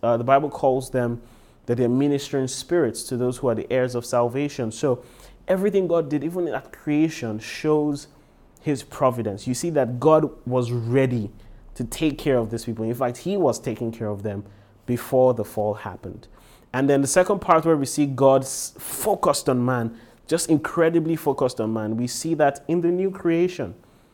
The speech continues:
This is where God invested everything that he had and owned in this one plan of salvation. He gave his very life for us, right? If, if you have been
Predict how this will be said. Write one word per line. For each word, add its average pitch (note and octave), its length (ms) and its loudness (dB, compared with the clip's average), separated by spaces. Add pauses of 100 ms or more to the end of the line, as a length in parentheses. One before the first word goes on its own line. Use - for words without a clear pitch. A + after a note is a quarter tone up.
(540)
This F3+ 260 6
is E3 100 2
where D3+ 300 8
God F3 420 2
invested C#3+ 560 0
everything E3 720 0
that B2 160 -2
he B2 200 -6
had D3 460 2 (360)
and A#2 160 -6 (120)
owned E3 540 2 (600)
in D#3 260 4
this D3+ 300 2
one C3+ 240 2
plan B2+ 380 -2
of A#2 100 -2
salvation. G#2 720 -4
He D3 140 -2
gave E3 340 4
his C3+ 220 0
very C#3+ 500 0
life B2+ 360 0 (460)
for - 160 2
us, - 340 0 (840)
right? C#3+ 360 2
If, C3 260 2
if C3 280 0
you E3 140 0
have D#3+ 220 0
been B2 260 -2